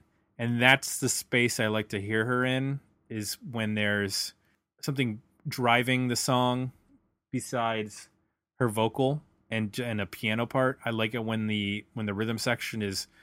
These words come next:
pushing her forward. Those are the songs that definitely work for, work best for me. Now, if you had told me that, like, the pioneer of funk was the guy playing bass on this record, I don't think I would have picked that up.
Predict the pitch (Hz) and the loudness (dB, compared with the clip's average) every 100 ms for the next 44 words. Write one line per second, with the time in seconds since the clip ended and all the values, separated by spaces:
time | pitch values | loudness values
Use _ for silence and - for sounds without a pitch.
0 | - _ - 139 151 143 139 135 - 131 | -20 _ 4 6 4 4 4 4 2 0
1 | 131 131 135 143 - _ _ _ - 123 | 2 2 0 -2 -8 _ _ _ 0 2
2 | 135 143 123 - 117 113 104 98 110 113 | 2 2 0 2 2 0 -4 -2 -2 -2
3 | 104 98 95 101 _ _ - 117 123 123 | -4 -2 -4 -8 _ _ -18 -4 -2 -2
4 | - 110 110 _ - 127 110 120 120 - | -2 -2 -4 _ -6 -6 0 2 2 0
5 | 123 107 101 110 123 135 131 180 180 147 | -2 -2 -2 2 2 2 2 6 6 6
6 | 156 160 156 143 127 127 113 165 127 110 | 4 4 4 2 2 0 0 -6 -6 -4
7 | - 139 139 139 139 120 - - - 127 | 2 4 4 2 2 0 -2 -4 0 0
8 | 151 - 117 - 113 113 110 131 113 95 | 0 -2 -2 0 2 2 2 -2 -2 -2
9 | 104 117 - 139 151 - 156 156 165 104 | 0 0 0 -2 -2 0 0 0 -2 -2
10 | 101 127 123 135 131 123 123 117 - 123 | -2 -2 -2 -2 0 0 0 0 -2 -4
11 | - 107 101 117 - | 0 0 2 0 -4